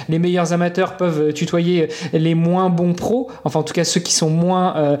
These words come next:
à fond, euh, à ce moment-là, mais en tout cas, euh, c'est, c'est finalement être ça, avoir une licence pro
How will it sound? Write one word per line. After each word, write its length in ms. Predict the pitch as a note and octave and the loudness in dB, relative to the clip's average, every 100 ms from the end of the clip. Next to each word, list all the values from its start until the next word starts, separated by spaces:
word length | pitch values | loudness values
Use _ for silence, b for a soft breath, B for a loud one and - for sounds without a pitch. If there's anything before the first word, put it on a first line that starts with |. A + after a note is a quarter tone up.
| B B | B B
à 80 | D#3+ | -2
fond, 320 | D#3 F#3+ F#3 E3+ | 0 -2 -2 0
euh, 220 | D3 C#3+ | 2 2
à 60 | |
ce 100 | D3+ D#3+ | 2 2
moment-là, 320 | D#3+ E3+ A3+ B B E3+ | 2 0 -2 B B -2
mais 160 | F3+ | 0
en 80 | E3+ | 0
tout 120 | E3+ | -2
cas, 320 | D#3+ G3 A3+ F3 | -2 0 0 0
euh, 340 | D#3+ D#3 D#3+ - | 2 2 0 -2
c'est, 440 | - F3+ F#3 F#3 | -2 0 0 -2
c'est 800 | F3 - - - - - - F3 | -4 -4 -4 -4 -2 -2 0 0
finalement 420 | E3+ F#3 F#3+ A3 | 0 0 2 0
être 240 | G3 - - | -2 -4 -4
ça, 360 | - - G#3 | -2 0 0
avoir 360 | A3+ F3+ E3 F3+ | 0 -2 0 0
une 100 | F3 | 0
licence 360 | G#3 - F#3+ - | 0 0 -4 -4
pro 280 | - F#3+ | -2 -2